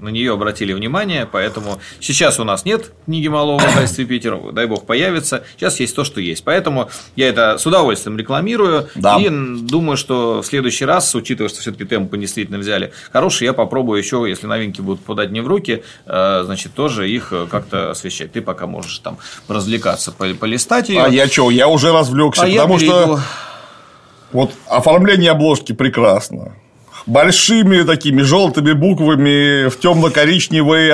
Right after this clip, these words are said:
Speaker 2: об-, обложки, наверное, да, как это можно сказать, подложки. Короче говоря, с тёмно-коричневой тенью надпись "Основные проблемы строительства вооружённых сил России". Собственно, на этом названии нужно заканчивать.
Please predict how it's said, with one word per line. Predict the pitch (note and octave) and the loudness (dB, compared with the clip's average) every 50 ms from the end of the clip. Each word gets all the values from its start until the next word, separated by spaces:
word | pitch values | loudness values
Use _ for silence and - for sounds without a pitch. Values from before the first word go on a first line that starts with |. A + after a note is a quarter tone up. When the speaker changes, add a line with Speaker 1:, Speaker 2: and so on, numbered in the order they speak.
| D3+ D#3 | 6 4
Speaker 2:
об-, | - - C#3 C#3 - - - - - - - | 4 2 -2 -2 -4 -10 -18 -16 -6 0 2
обложки, | C3 C3+ B2 G#2 G#2+ C3 C#3+ - - - F#3+ | 2 2 4 4 4 4 2 2 0 -2 0
наверное, | E3+ F3 D#3 C3+ A#2+ - A#2+ G2 | 2 2 4 2 2 2 2 0
да, | F#2+ F#2 A#2+ C3+ | 2 2 2 2
как | - A#2 G2 | 2 0 -2
это | - - | -2 -2
можно | G#2 G2+ G#2 - | 0 0 0 0
сказать, | - - G2 G#2 - | -2 -4 -6 -6 -2
подложки. | - - F3 F#3 F3+ D3 D3+ D3 D3+ C3+ A#2+ - - - F#2 | 0 2 4 4 4 4 4 4 4 4 2 0 -4 -6 -8
Короче | F#2 G2 B2+ D#3+ F#3 F3 C3+ - A#2 | -2 2 4 4 4 4 2 0 0
говоря, | A2+ C3 B2+ B2 A#2 G#2+ - | 2 2 4 4 4 2 2
с | - | 2
тёмно-коричневой | - F3 F3+ E3+ E3 C#3+ C3+ D3+ E3+ F3+ - - D#3 D3 D3 | 2 2 4 4 2 2 2 2 2 2 2 0 2 2 2
тенью | C#3+ - F3 F3 F3 F3+ F3 E3 E3+ E3 - - - - - - - - - - _ | 2 2 2 2 4 4 4 4 4 4 2 0 -4 -14 -18 -20 -20 -20 -20 -6 _
надпись | A2+ C3 F3 F#3+ F#3 E3 - - - G#2 - | 4 6 6 8 6 6 4 2 -2 -4 0
"Основные | - A#2 A#2+ A#2+ - D#3 D#3 D3+ E3 F3 E3+ D3+ C3+ A2+ F#2 - | 2 2 2 4 4 4 4 4 4 4 4 4 4 2 0 -2
проблемы | - - F2 F#2+ G2+ B2 G3 A#3+ B3 A#3 G#3+ F3 | -2 -2 0 0 2 4 4 4 6 4 4 2
строительства | - - A2 B2+ F3 G3+ F#3+ G#3 F#3+ - - C3+ C3 B2 | 2 2 2 2 2 2 2 0 0 0 2 2 2 4
вооружённых | A2+ A#2+ B2 B2 B2+ B2 D3+ G3+ G3+ F#3+ D#3+ B2 | 4 4 4 4 4 4 4 4 4 2 2 2
сил | - - F3 F3 D#3+ | 2 2 4 4 4
России". | D3+ D3+ C#3+ - - A#2 A2 G#2 F#2+ F#2+ F#2+ - - - - - - - | 4 4 2 2 2 2 2 2 0 -2 -4 -10 -16 -18 -18 -18 -12 -2
Собственно, | - F3+ G#3 F#3 - - - A3 A3 A3 | 2 2 2 2 2 2 4 4 4 6
на | F3+ F#3+ G3 | 4 4 4
этом | D3+ D#3+ - G3+ F#3+ | 4 4 2 4 4
названии | F#3 E3+ C3+ D3 C#3 C#3+ D3 F3 F3+ | 4 4 4 4 4 4 4 2 2
нужно | D3 C#3+ B2+ C3 C#3 | 2 2 2 2 2
заканчивать. | - G#3 - A3 F3 C3 A#2+ - A2 F2+ E2+ D2+ - | 2 2 2 2 2 2 2 0 -2 -4 -4 -8 -12